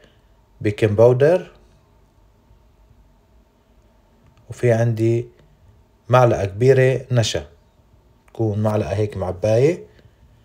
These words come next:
عم حطهم بالمنخل. في عندي هذا نوعية الطحين بنفس كوب المعياري. هلأ هذا أول كوب طحين،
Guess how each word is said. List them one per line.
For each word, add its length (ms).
عم 100
حطهم 440
بالمنخل. 640
في 160
عندي 300
هذا 260
نوعية 360
الطحين 540
بنفس 440
كوب 240
المعياري. 800
هلأ 420
هذا 140
أول 340
كوب 320
طحين، 500